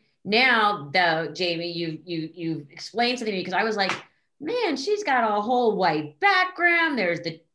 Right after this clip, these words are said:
dog. You could see some, you know, camera equipment set up." I'm like, "Man, that's what it takes. You're a director. You turn your whole room into a studio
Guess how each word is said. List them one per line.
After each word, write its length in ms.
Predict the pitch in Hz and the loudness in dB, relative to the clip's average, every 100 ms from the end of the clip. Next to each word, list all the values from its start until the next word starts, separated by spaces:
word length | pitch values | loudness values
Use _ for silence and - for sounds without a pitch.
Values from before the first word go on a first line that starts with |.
| - | -2
dog. 400 | 339 311 311 254 | 2 2 2 0
You 80 | 233 | -4
could 160 | 226 | -4
see 380 | - 220 208 202 - - | -4 -4 -4 -6 -16 -20
some, 440 | - 208 196 190 - _ _ - | -4 -4 -2 -6 -10 _ _ -2
you 140 | 196 | 2
know, 200 | 170 170 - | 2 -2 -8
camera 440 | - 370 339 330 330 | 0 0 2 -2 0
equipment 400 | 370 277 320 311 | -2 -2 -4 -4
set 240 | 339 294 | -2 0
up." 140 | 311 285 | 0 0
I'm 160 | 254 | -2
like, 280 | 247 220 - | 0 -2 -4
"Man, 420 | 262 466 508 285 | -6 -2 0 0
that's 220 | 233 - 415 | 0 -2 -2
what 120 | 247 | -4
it 140 | - | -6
takes. 260 | 415 415 226 | -6 -6 0
You're 140 | 247 | 0
a 80 | 247 | 2
director. 440 | 214 214 254 370 | 2 2 0 0
You 160 | 330 220 | -4 -4
turn 200 | 285 262 | -4 -2
your 120 | 269 | 0
whole 200 | 262 247 | 0 0
room 220 | 214 254 277 | 0 -2 0
into 180 | 254 | 0
a 80 | 247 | -2
studio 600 | - - 226 233 285 320 | -4 -8 -6 -4 0 0